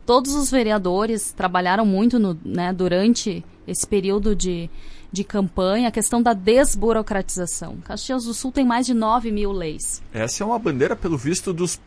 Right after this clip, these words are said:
Speaker 2: próximos vinte e três. Não entrevistei todos
Speaker 1: É.
Speaker 2: ainda, mas to-, os que entrevistei até agora, já são treze, quatorze vereadores, todos falam em desburocratizar.
Speaker 1: Exatamente. Isso é uma pauta muito importante, porque,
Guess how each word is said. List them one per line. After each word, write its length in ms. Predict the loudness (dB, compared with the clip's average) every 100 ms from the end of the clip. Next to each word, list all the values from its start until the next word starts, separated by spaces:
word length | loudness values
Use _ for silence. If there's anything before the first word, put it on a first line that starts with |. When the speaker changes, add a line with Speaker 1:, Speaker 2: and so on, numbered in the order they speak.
| 0
Speaker 2:
próximos 480 | 4 4 2 -6 -4
vinte 240 | -4 -6
e 80 | -6
três. 320 | 0 0 0
Não 140 | 0
entrevistei 560 | 2 2 2 2 4 4
todos 420 | 8 8 8 6
Speaker 1:
É. 60 | 4
Speaker 2:
ainda, 360 | 4 2 2
mas 400 | 2 2 0 -4 0
to-, 240 | 2 2 0 -14 -18 -12
os 140 | -8 -4
que 180 | 0
entrevistei 540 | 0 2 2 0 2 4
até 280 | 4 4 4
agora, 540 | 4 4 4 4 2
já 180 | 0 -2
são 720 | -2 -4 -4 -4 -4 -4 -6 -4
treze, 460 | 0 4 4 2
quatorze 500 | -2 -4 0 0 2
vereadores, 500 | 2 2 4 2 2 -6 -10 -8
todos 260 | -2 -2 0
falam 280 | 2 2 0
em 80 | 2
desburocratizar. 1080 | 2 2 -2 -2 -2 -4 -2 -2 0 0 -4 -20 _ _ -8
Speaker 1:
Exatamente. 840 | -4 -2 -2 0 0 0 0 -2
Isso 120 | 0
é 60 | 4
uma 120 | 4
pauta 380 | 4 2 4 2
muito 380 | 2 2 2 0
importante, 800 | -2 -4 -4 -2 0 0 -2 -6
porque, 800 | -10 -12 -12 -10 -6 -4 -6